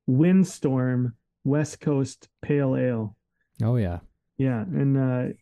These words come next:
Speaker 1: yeah, it's been a, it's been a nice, solid beer. I, uh, I was just like, "You know, I want a pale ale," and I haven't, I'm back in B C right now and just, you know, getting a nice Stanley Park brew. I was like,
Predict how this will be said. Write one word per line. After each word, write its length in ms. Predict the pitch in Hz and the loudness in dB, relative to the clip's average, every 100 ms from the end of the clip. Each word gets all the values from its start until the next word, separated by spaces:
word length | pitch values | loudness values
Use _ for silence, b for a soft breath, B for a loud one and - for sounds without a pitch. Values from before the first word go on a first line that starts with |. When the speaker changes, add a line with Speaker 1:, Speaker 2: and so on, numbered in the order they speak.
| _ _ | _ _
Speaker 1:
yeah, 120 | 151 131 | -6 -6
it's 120 | 131 | -4
been 180 | 233 240 | -2 0
a, 80 | 165 | 0
it's 180 | 156 | -2
been 180 | - 262 | -4 0
a 40 | 240 | 2
nice, 480 | 233 190 - - _ | 2 2 -2 -18 _
solid 580 | - 170 190 190 165 127 | -4 -2 2 2 2 2
beer. 380 | 175 190 120 107 | 2 2 0 -2
I, 220 | 139 160 | 0 2
uh, 380 | 156 143 131 120 - _ _ _ _ _ _ _ _ _ 147 | 2 2 0 -2 -6 _ _ _ _ _ _ _ _ _ -2
I 60 | |
was 100 | 160 | -2
just 140 | - 180 | -2 -2
like, 120 | 151 | 2
"You 60 | |
know, 180 | 196 226 | 4 4
I 20 | 185 | 4
want 220 | 185 202 | 4 2
a 20 | |
pale 380 | - 185 175 165 | 2 2 4 4
ale," 260 | 165 175 | 4 4
and 220 | 151 131 135 | 2 0 0
I 80 | 151 | 2
haven't, 300 | 185 208 - - - | 4 2 0 -14 -4
I'm 220 | 156 143 | 0 2
back 340 | 175 180 175 | 2 2 2
in 300 | 180 151 135 | 4 4 2
B 260 | 117 160 151 | 2 2 2
C 280 | - 151 143 | 2 4 4
right 240 | 135 127 | 2 0
now 320 | 123 131 139 | 0 0 0
and 180 | 135 120 | 0 0
just, 320 | 135 - _ _ _ _ _ _ _ _ _ | 0 -4 _ _ _ _ _ _ _ _ _
you 160 | 139 151 | 2 4
know, 360 | 151 160 147 _ _ _ | 4 2 0 _ _ _
getting 160 | 170 147 | 2 4
a 60 | |
nice 240 | 147 147 - | 4 2 0
Stanley 420 | - 143 147 135 | 0 2 4 2
Park 340 | - 143 135 | 0 -2 -2
brew. 460 | 117 131 135 127 104 _ _ _ _ - | 0 2 4 2 -2 _ _ _ _ -6
I 40 | |
was 120 | 120 | -2
like, 320 | 135 123 - | 0 -2 -4